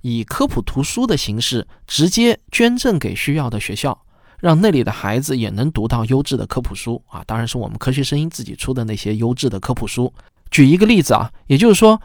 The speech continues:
如果您以九十九元的价格购买了我们的新节目《真假世界未解之谜》第五季，那么将有至少五十元的钱会变成科普图书，直接送到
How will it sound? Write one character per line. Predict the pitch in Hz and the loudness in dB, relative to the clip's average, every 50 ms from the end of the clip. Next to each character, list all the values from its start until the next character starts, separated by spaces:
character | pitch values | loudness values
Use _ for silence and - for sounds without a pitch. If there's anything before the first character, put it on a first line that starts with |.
| - - | -8 -4
如 | - 147 160 254 | 2 6 6 6
果 | 302 269 190 160 | 8 8 8 8
您 | 143 143 175 247 | 8 6 6 4
以 | 233 156 170 | 2 2 0
九 | 190 - 135 113 | 2 2 2 2
十 | - - 107 | 0 0 0
九 | - 120 98 | 0 0 0
元 | 95 95 113 | 0 0 0
的 | 156 175 | 0 2
价 | - 196 160 123 | 2 0 0 0
格 | - 123 120 120 | 0 -2 -2 2
购 | 120 208 180 | 4 4 4
买 | 131 113 98 | 4 2 0
了 | 107 123 | 2 2
我 | 135 127 98 | 2 0 0
们 | - 98 | -2 -4
的 | 104 110 | -4 -2
新 | - - 170 180 | 0 0 0 0
节 | 160 117 104 | 0 0 0
目 | 120 123 117 - - - - - | 2 0 -2 -2 -6 -16 -8 -2
《真 | - 180 185 202 | 2 2 2 4
假 | 180 135 104 | 2 0 -2
世 | 123 - 160 | -2 -4 -2
界 | 143 143 135 | 0 2 2
未 | 143 160 151 | 2 2 2
解 | - 107 104 | 0 -2 -4
之 | - - 151 | -2 0 0
谜》 | 135 117 113 120 131 - _ - | 0 0 0 -2 -4 -6 _ -2
第 | - 170 | 0 0
五 | 139 117 101 110 | 0 0 -2 -8
季， | - - - 156 - _ _ _ _ _ _ _ _ - | -8 -6 -4 -6 -6 _ _ _ _ _ _ _ _ 0
那 | 165 151 | 2 4
么 | 139 131 120 120 - - _ _ _ _ - - | 4 4 2 2 -2 -12 _ _ _ _ -12 -2
将 | - - 190 196 190 | 2 4 6 6 6
有 | 156 117 107 | 6 4 2
至 | 113 - - 196 170 | 0 0 0 0 0
少 | 143 - 117 113 | 0 0 0 0
五 | 127 127 117 123 | -2 -2 -4 -6
十 | 117 - - 143 | -4 -2 2 2
元 | 190 175 123 120 | 2 2 2 2
的 | 123 120 | 0 -2
钱 | - - - 98 101 110 113 | -2 -4 -4 -4 -4 -4 -4
会 | 123 - 139 120 107 | -4 -2 0 -2 0
变 | - 143 135 117 | 0 -2 -4 -4
成 | 107 - 104 107 | -4 -6 -8 -8
科 | 117 - 185 | -6 -6 -6
普 | 175 - | -6 -6
图 | - - - 120 | -6 -6 -6 -6
书， | 117 - - 175 185 - - - - - | -2 2 2 2 2 2 -2 -10 -14 -6
直 | - - 139 156 | -2 -2 0 0
接 | 165 208 202 | 2 2 2
送 | 208 - - 160 135 | 2 0 0 -2 -2
到 | 113 - 101 - | -2 -4 -6 -8